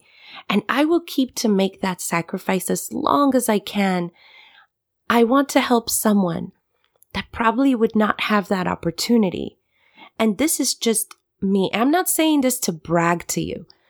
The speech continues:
but I'm saying that when you even think that you can't, you have no idea how much of an impact you are making, how much of a difference you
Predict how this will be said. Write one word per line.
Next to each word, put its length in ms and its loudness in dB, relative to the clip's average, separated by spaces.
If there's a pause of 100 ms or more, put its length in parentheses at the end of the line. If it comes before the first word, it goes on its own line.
(300)
but 100 0
I'm 140 0
saying 380 0
that 180 -2 (560)
when 300 0
you 140 2
even 280 2
think 400 -2
that 300 -4
you 120 0
can't, 760 -2 (560)
you 140 2
have 300 -4
no 240 4
idea 540 2 (360)
how 260 4
much 640 0 (240)
of 160 0
an 120 0 (100)
impact 580 -2 (300)
you 340 0
are 140 -2
making, 500 0
how 420 2
much 540 0 (340)
of 240 0
a 80 -4
difference 640 -4 (320)
you 380 0